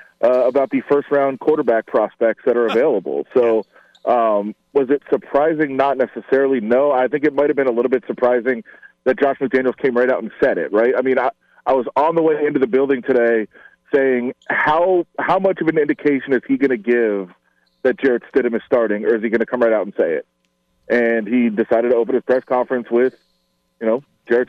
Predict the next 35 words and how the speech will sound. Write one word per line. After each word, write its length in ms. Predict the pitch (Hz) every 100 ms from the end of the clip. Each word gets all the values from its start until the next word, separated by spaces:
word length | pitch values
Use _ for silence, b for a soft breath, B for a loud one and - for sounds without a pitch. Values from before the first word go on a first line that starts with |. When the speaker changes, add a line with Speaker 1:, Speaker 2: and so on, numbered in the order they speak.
| -
Speaker 1:
Stidham 160 | 120 131
is 80 | 107
gonna 140 | 117
be 60 | 131
the 100 | 131
starting 240 | 139 139
quarterback." 460 | 131 147 82 78 - -
So, 260 | 117 101 b b b -
uh, 240 | 127 110
there 140 | 104 123
was 120 | 110
no 140 | 139
vagary. 500 | 117 131 143 156 160
I 60 | 123
thought 220 | 147 143
there 80 | 135
might 200 | 131 135
be 160 | 139 131
some, 280 | 139 127 127 -
some 140 | 131
mind 320 | 123 123 135
games, 400 | 131 135 139 135 -
some, 240 | 113 101 B B B _
you 60 | 123
know, 100 | 107
hedging 320 | 131 127 135
about 320 | 123 123 127
it, 200 | 131 131 -
saying, 200 | 127 113
"Hey, 160 | 123 120
we'll 160 | 113 -
see, 80 |
you 360 | 127 120 117 113
know, 140 | 110
what, 200 | 107 117